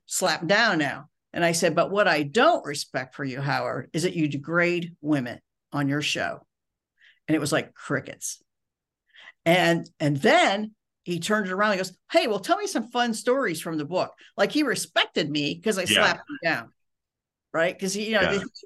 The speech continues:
Speaker 1: can't, you, you can't be weak.
Speaker 2: That's balls. <laughs>
Speaker 1: Especially
Speaker 2: That's
Speaker 1: back then.
Speaker 2: insane.
Speaker 1: Oh, because I, what do I have to lose? I got four and a half minutes. I don't care. It's gonna be a story. I'm a speaker. I can say <laughs> whatever. You know, it's like, that was it.
Speaker 2: Yeah.
Speaker 1: I didn't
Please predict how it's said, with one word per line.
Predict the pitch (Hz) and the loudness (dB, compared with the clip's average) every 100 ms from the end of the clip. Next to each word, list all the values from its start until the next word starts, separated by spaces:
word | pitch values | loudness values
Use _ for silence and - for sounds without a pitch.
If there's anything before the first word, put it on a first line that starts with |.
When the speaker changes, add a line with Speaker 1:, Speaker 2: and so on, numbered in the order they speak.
| - | -2
Speaker 1:
can't, | 254 220 | 0 0
you, | 208 196 190 | -2 -6 -2
you | 170 | -4
can't | 208 196 | -2 -4
be | 175 | -4
weak. | 160 247 180 | -4 -4 -4
Speaker 2:
That's | 85 - | -8 -6
balls. | 104 101 92 87 80 82 | 2 4 6 4 2 -2
<laughs> | 90 110 | -4 2
Speaker 1:
Especially | 127 123 131 113 135 330 269 | 2 4 0 0 0 0 0
Speaker 2:
That's | 214 | 2
Speaker 1:
back | 175 160 185 | 2 2 2
then. | 185 165 | 2 2
Speaker 2:
insane. | 185 - _ _ | -2 -10 _ _
Speaker 1:
Oh, | - | 0
because | 285 262 | 2 4
I, | 277 254 | 4 4
what | 220 262 | 4 4
do | |
I | 240 | 4
have | 220 | 4
to | 185 | 2
lose? | 165 220 135 - | 0 0 -2 -4
I | |
got | 185 190 | -6 -4
four | 220 220 | -4 -2
and | 185 | 0
a | |
half | 180 175 | -2 -2
minutes. | 165 170 170 | -4 -4 -4
I | 202 | -2
don't | 190 165 | -2 -2
care. | 175 | -4
It's | 156 - | -2 -2
gonna | 175 | -4
be | |
a | 151 | -4
story. | 147 165 160 151 | -4 -2 0 0
I'm | 156 | -2
a | 151 | -4
speaker. | - 156 143 147 | -6 -8 -4 -4
I | 151 | -4
can | 143 | -4
say | - 190 | 0 0
<laughs> | |
whatever. | - 254 233 247 240 | 2 4 4 6 4
You | 226 | 4
know, | 233 | 4
it's | 196 196 | 4 2
like, | 175 | -2
that | 208 202 | 0 0
was | 190 | -2
it. | 180 170 | -4 -4
Speaker 2:
Yeah. | - 123 | 0 0
Speaker 1:
I | 226 | 0
didn't | 262 | -4